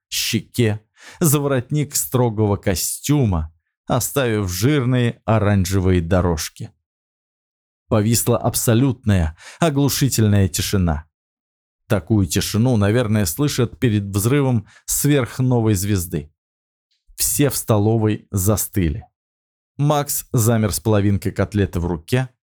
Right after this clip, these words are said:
Серёга окаменел в позе человека, понимающего «вот оно», тот самый момент, когда перед глазами проносится вся жизнь. Я почувствовал, как у меня похолодели кончики пальцев.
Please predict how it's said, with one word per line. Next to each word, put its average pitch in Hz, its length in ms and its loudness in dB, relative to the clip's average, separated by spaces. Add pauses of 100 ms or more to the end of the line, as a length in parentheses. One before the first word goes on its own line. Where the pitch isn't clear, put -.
(420)
Серёга 165 480 0
окаменел 127 720 0
в - 120 -16
позе 104 280 2
человека, 107 560 0
понимающего 110 1160 0 (100)
«вот 110 500 0
оно», 82 400 0 (300)
тот 143 240 -2
самый 117 320 0
момент, 117 480 0
когда 113 320 0
перед 107 320 -2
глазами 113 480 2
проносится 104 760 0
вся 90 360 0
жизнь. 120 520 -2 (640)
Я 151 380 0 (100)
почувствовал, 131 580 0
как 110 260 -2
у - 20 2
меня 98 260 2
похолодели 101 640 0
кончики - 500 -4
пальцев. - 680 -6